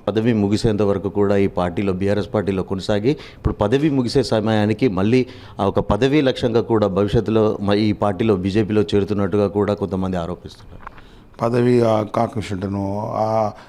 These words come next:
Speaker 2: ఆ, లేకపోతే ఇంకేదో ఉంటేనో కాంగ్రెస్ పార్టీలో జాయిన్ కావాలి. రాష్ట్రంలో కాంగ్రెస్ పార్టీ అధికారంలో ఉంది. కాంగ్రెస్ పార్టీలో నాకు మంచి సంబంధాలని గతంలో పనిచేసిన కాబట్టి నేను వస్తా అంటే కళ్ళు మూసుకొని తీసుకుంటూ నేను అట్లా ఆలోచించలేదే. బీజేపీ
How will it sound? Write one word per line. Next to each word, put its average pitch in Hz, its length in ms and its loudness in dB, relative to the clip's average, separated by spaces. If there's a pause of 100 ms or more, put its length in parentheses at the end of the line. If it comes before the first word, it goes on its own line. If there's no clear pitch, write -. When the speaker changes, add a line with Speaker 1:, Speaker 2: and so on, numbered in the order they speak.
(160)
Speaker 2:
ఆ, 107 100 -2
లేకపోతే 107 920 2 (300)
ఇంకేదో 113 220 0
ఉంటేనో 107 280 -2
కాంగ్రెస్ 113 420 -4
పార్టీలో 107 220 -2
జాయిన్ 98 180 -4
కావాలి. 85 260 -6 (340)
రాష్ట్రంలో 120 420 -2
కాంగ్రెస్ 110 320 -2
పార్టీ 104 200 -4
అధికారంలో 90 420 -6
ఉంది. - 160 -18 (380)
కాంగ్రెస్ 110 340 -2
పార్టీలో 117 240 0
నాకు 107 140 0
మంచి 101 180 -4
సంబంధాలని 101 500 0 (260)
గతంలో 104 360 -2
పనిచేసిన 101 400 -4
కాబట్టి 87 260 -8 (340)
నేను 107 180 0
వస్తా - 200 -4
అంటే 117 200 -2
కళ్ళు 107 200 0
మూసుకొని 104 320 -6
తీసుకుంటూ 87 360 -12 (300)
నేను 101 140 -4
అట్లా 95 180 -4
ఆలోచించలేదే. 110 540 -4 (560)
బీజేపీ 127 280 0